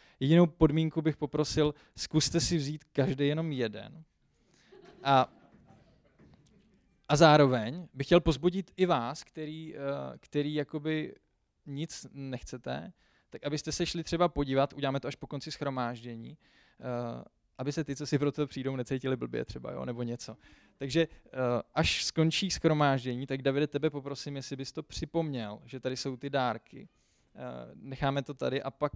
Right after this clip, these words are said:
úplně svobodně si ty dárky rozeberte. Je to pro vás, nikdo za to nic nebude chtít. Můžete si je vychutnat, můžete si je užít. Jsou tam některé menší věci, některé možná víc fajn, uvidíte, jo? Je to pro vás a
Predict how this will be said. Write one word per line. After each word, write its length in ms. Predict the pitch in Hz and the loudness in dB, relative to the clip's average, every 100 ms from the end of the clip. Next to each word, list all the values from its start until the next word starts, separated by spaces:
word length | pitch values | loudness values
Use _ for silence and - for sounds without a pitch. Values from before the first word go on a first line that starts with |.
| - | -10
úplně 380 | 160 - 185 175 | -16 -6 -4 -2
svobodně 720 | - 151 143 131 117 110 - 165 _ | -4 -4 -4 -4 -6 -12 -18 -20 _
si 160 | - 131 | -16 -12
ty 120 | 139 | -6
dárky 360 | 131 120 127 135 | -2 -2 -4 -8
rozeberte. 480 | 123 123 120 120 120 | -8 -4 -4 -4 -8
Je 60 | |
to 100 | 127 | -10
pro 260 | - 131 127 | -4 0 2
vás, 500 | 131 131 139 - - _ | 2 0 -4 -12 -20 _
nikdo 420 | 123 131 135 131 | -12 -8 -6 -6
za 120 | 131 131 | -6 -8
to 120 | 135 | -8
nic 240 | 131 127 | -10 -8
nebude 280 | 131 127 127 | -8 -6 -8
chtít. 420 | - - 120 127 _ _ _ _ | -10 -16 -16 -18 _ _ _ _
Můžete 300 | 127 123 127 | -8 -8 -6
si 120 | - | -2
je 100 | 135 | -2
vychutnat, 480 | 127 - 127 131 123 | -4 -10 -14 -12 -10
můžete 320 | 127 123 123 | -12 -12 -16
si 140 | - 131 | -10 -10
je 80 | |
užít. 440 | - 123 117 120 _ _ _ _ | -10 -14 -18 -20 _ _ _ _
Jsou 140 | - 135 | -10 -2
tam 200 | 139 131 | -2 -2
některé 380 | 131 143 139 | -6 -6 -4
menší 320 | 135 135 - 135 | -4 -4 -4 -2
věci, 260 | 135 - | -2 -2
některé 300 | 131 - 131 | -8 -4 -4
možná 320 | 127 127 131 | -4 -4 -4
víc 200 | 120 120 | -6 -8
fajn, 340 | - 123 117 120 _ _ - | -12 -10 -10 -14 _ _ -18
uvidíte, 460 | 120 120 113 - - _ _ | -16 -14 -18 -20 -20 _ _
jo? 300 | 135 127 156 - _ _ _ _ - | -16 -14 -16 -20 _ _ _ _ -8
Je 80 | |
to 120 | 127 127 | -8 -6
pro 220 | 131 127 | 0 2
vás 500 | 123 123 131 - - | 2 0 -6 -14 -18
a 360 | - 123 120 | -10 -6 -6